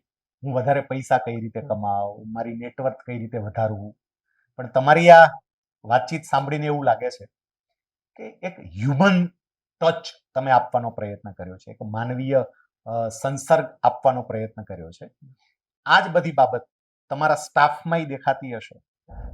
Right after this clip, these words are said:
Speaker 1: તમારો જે સ્ટાફ છે, તમારો જે
Speaker 2: હા.
Speaker 1: કર્મચારી વર્ગ છે કે જે આ કામ બધું સંભાળે છે, પ્રોડક્શન ડિપાર્ટમેન્ટથી લઈને કોઈ પણ, તો એ કર્મચારીઓ સાથેના સંબંધમાં તમે કેવી રીતે કામ કરો છો, એમની સાથે કેવી રીતે વર્તો છો?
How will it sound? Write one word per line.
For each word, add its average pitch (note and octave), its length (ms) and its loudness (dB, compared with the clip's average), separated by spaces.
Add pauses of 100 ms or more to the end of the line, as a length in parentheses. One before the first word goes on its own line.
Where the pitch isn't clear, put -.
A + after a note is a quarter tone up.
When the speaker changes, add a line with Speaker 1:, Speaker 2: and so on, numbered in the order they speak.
Speaker 1:
તમારો C3 240 4
જે C#3 120 0
સ્ટાફ C#3 320 6
છે, B2 240 -10
તમારો A#2 280 -8
જે B2+ 100 -8
Speaker 2:
હા. - 40 -12
Speaker 1:
કર્મચારી B2 480 -4
વર્ગ A#2+ 280 0
છે G#2+ 240 -14
કે G#2+ 120 -14
જે G#2+ 140 -8
આ A2 100 -2
કામ A2 280 -4
બધું G#2 200 -14
સંભાળે A#2 440 -2
છે, G2 120 -20 (380)
પ્રોડક્શન B2+ 460 0
ડિપાર્ટમેન્ટથી A#2 600 -6
લઈને G#2+ 240 -8
કોઈ B2 220 -6
પણ, F2+ 200 -14 (680)
તો - 180 -20
એ F3 60 -8
કર્મચારીઓ F#3 760 4
સાથેના C#3+ 560 0 (180)
સંબંધમાં B2 720 -8 (440)
તમે B2 140 -8
કેવી C#3+ 260 0
રીતે A#2 220 -8
કામ G2+ 280 -4
કરો F#2 220 -10
છો, F#2 120 -18
એમની B2+ 200 -10
સાથે B2+ 280 -2
કેવી A2+ 220 -10
રીતે G2 200 -12
વર્તો F#2 360 -12
છો? - 160 -20